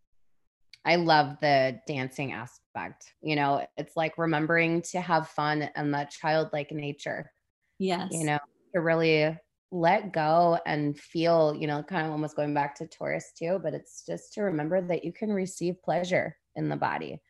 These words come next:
Speaker 1: and remember to let go and allow yourself to shift and move and be with that energy. And the other thing about lemon balm I wanted to say is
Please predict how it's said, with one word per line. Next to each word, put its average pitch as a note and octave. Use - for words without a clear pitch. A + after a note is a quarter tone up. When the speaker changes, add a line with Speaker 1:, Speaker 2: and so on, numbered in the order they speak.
Speaker 1:
and D3
remember D#3+
to F#3+
let D3+
go C3+
and C#3+
allow C#3
yourself D3+
to -
shift -
and C#3
move C3+
and C3+
be D3
with D3
that C3+
energy. C#3+
And F#3
the G3+
other C4
thing G3
about F3
lemon E3+
balm D#3+
I D#3
wanted D#3
to F#3+
say D3+
is D3+